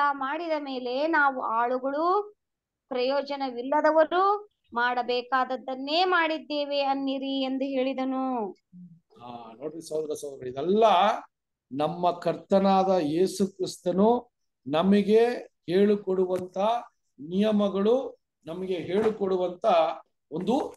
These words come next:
Speaker 2: ತತ್ವಗಳು. ಈ ತತ್ವಗಳ ಮೇಲೆ ನಮ್ಮ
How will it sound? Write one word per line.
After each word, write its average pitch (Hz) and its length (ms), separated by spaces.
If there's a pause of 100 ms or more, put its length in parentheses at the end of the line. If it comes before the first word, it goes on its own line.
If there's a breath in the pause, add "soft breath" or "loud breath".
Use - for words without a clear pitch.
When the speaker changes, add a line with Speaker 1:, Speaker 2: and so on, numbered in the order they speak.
Speaker 2:
ತತ್ವಗಳು. 208 840 (340)
ಈ 262 240
ತತ್ವಗಳ 254 760
ಮೇಲೆ 233 500
ನಮ್ಮ 202 340